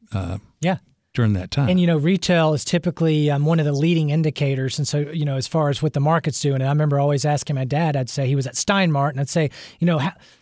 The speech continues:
Speaker 2: how, you know, how's the customer flow? What do the numbers look at Stein Mart?" And generally, if he said,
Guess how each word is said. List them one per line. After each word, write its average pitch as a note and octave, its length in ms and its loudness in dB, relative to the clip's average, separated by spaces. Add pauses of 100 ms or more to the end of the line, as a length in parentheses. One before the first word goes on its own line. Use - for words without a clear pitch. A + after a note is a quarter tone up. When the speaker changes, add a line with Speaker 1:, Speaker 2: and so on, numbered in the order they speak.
(340)
Speaker 2:
how, F#3+ 280 0
you D#3 100 -2
know, E3+ 100 2
how's F3 220 2
the F3+ 80 0
customer F3+ 400 2
flow? E3+ 320 2
What F3 120 2
do F3 40 2
the D#3+ 80 2
numbers D#3+ 380 0
look D#3 120 -2
at C#3+ 80 -6
Stein G3 340 0
Mart?" D3 180 0
And C#3+ 100 2
generally, E3 400 2
if C#3+ 120 -2
he E3 100 0
said, D#3 380 0